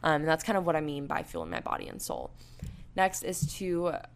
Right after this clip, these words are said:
find my style. This one's just, like, <laughs> very specific to this year just because of, like, starting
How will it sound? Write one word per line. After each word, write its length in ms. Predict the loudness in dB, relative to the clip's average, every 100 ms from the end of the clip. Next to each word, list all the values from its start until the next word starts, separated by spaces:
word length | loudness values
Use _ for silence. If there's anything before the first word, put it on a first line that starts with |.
| -20 -8
find 400 | -2 0 0 -4
my 140 | -4 -4
style. 680 | -2 2 4 6 4 4 0
This 240 | -4 -2
one's 220 | -2 -2 -2
just, 140 | -4
like, 220 | -6 -6 -10
<laughs> 60 | 0
very 720 | 4 8 10 10 8 4 2
specific 440 | -2 -2 -2 -2
to 80 | -4
this 220 | -6 -6
year 500 | -6 0 2 4 2
just 180 | 0 -6
because 260 | -4 -4 -2
of, 60 |
like, 140 | -2 -2
starting 680 | 0 2 2 0 -2 -4